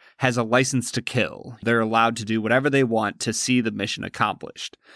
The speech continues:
Kind of an Ethan Hunt type of character.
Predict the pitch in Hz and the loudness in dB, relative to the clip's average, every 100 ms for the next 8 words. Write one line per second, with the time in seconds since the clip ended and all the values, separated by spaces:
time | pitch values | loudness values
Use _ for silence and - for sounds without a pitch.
0 | - - 120 113 - 131 127 113 - 120 | -14 -2 0 0 2 2 2 0 0 -2
1 | 107 - - - 98 107 101 90 107 _ | -2 -6 -8 -6 -6 -4 -6 -8 -14 _
2 | _ _ - 208 127 - - - | _ _ 2 4 2 -2 -16 -16